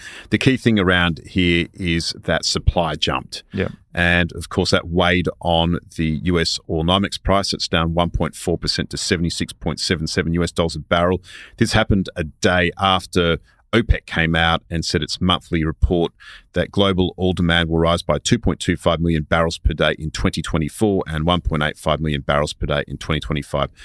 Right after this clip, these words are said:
Speaker 1: The forecasts are unchanged, but what it suggests is that demand is picking up, but this counteracts somewhat the discussion around supply in the U S.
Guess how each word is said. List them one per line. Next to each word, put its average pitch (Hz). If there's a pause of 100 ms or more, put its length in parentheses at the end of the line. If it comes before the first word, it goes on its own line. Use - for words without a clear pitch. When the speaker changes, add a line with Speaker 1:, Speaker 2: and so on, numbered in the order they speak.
(220)
Speaker 1:
The 92
forecasts 110
are 92
unchanged, 85
but 78
what 90
it -
suggests - (240)
is -
that 78
demand 95
is -
picking -
up, 76 (380)
but - (140)
this -
counteracts - (300)
somewhat 101 (520)
the 80 (400)
discussion -
around 73
supply 80
in 78
the 78
U 78
S. -